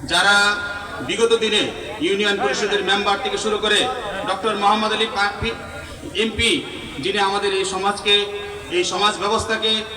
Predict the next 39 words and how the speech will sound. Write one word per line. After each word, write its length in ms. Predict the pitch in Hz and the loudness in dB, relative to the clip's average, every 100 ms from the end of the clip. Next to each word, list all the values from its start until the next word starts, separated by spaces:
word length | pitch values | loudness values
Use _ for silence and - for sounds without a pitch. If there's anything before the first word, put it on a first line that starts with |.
| - | -4
মানুষের 320 | 147 196 202 175 | -2 -2 -2 -2
খাদেম 240 | 180 202 | 0 0
হিসেবে 240 | 196 185 185 190 | -2 -2 -4 -2
কাজ 160 | 190 190 | -4 -2
করে 140 | 202 180 | -4 -2
গিয়েছেন, 360 | 190 185 180 | -2 -2 -4
তাদেরকে 380 | 180 180 180 190 | -2 -2 -2 -2
আমরা 220 | 175 170 | -2 -2
স্মরণ 280 | 185 190 180 | -4 -4 -4
করতে 220 | 180 180 | -4 -4
চাই। 240 | 175 156 - - - - | -2 -2 -4 -8 -10 -6
সাথে 240 | 165 165 185 | -4 -4 -4
সাথে 220 | 196 202 | -4 -2
গত, 180 | 202 202 202 | -2 -2 -2
গত 400 | 214 220 233 226 - - - - 135 | 0 2 0 -2 -8 -10 -8 -8 -4
জুলাই 300 | 202 214 208 | 0 2 2
গণ 160 | 226 | 2
অভ্যুত্থানের 640 | 233 226 175 240 247 240 - - - - | 2 0 0 0 2 2 0 -6 -8 -4
আমাদের 420 | 190 202 208 202 | -2 0 0 0
এই 100 | 208 | 2
অঞ্চলের 400 | 202 202 208 190 | 0 -2 -2 -2
যারা 200 | 190 190 | -2 -2
শহীদ 280 | 185 202 196 | -2 -2 0
হয়েছেন, 320 | 175 - - | 0 2 0
তাদেরকে 340 | 359 359 370 | -2 -4 -2
আমরা 360 | 359 170 170 165 | 0 2 2 0
শ্রদ্ধার 420 | 196 190 190 190 | -2 -4 -2 -4
সাথে 220 | 190 180 | -2 -4
স্মরণ 260 | 170 190 185 | -4 -4 -4
করি, 280 | 185 180 135 - - - 131 | -2 -2 -2 -6 -10 -8 -2
যারা 260 | 175 180 | 0 2
আহত 400 | 190 170 175 180 180 | 2 2 0 -2 -2
হয়েছেন, 480 | 196 196 202 202 - - - - | -2 -2 -2 -4 -6 -10 -10 -6
তাদের 300 | - 196 185 | -2 -2 -2
জন্য 200 | 196 185 | -2 0
আমরা 300 | 175 175 170 | 0 0 -4
সুস্বাস্থ্য 440 | 208 - - 185 | -4 -6 -6 -4
কামনা 320 | 180 180 180 | -2 -2 0
করি। 280 | 180 175 160 | -2 0 -2